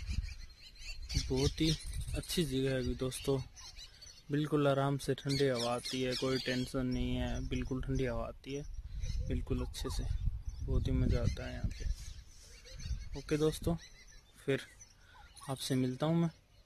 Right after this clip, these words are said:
थोड़ा नहा धोने के बाद में थोड़ा कुछ काम वगैरह कर लेते हैं,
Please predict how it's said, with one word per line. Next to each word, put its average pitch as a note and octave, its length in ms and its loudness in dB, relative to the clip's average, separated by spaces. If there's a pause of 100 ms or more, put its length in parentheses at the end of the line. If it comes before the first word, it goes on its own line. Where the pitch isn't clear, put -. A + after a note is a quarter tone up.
(120)
थोड़ा B2 260 -2 (580)
नहा B2+ 180 2
धोने B2 300 2
के B2+ 140 0
बाद B2 260 2
में B2 180 2 (480)
थोड़ा A#2+ 180 -6 (920)
कुछ - 160 -6
काम B2+ 280 2
वगैरह B2+ 240 2
कर B2+ 120 0
लेते B2 260 2
हैं, F#3+ 120 4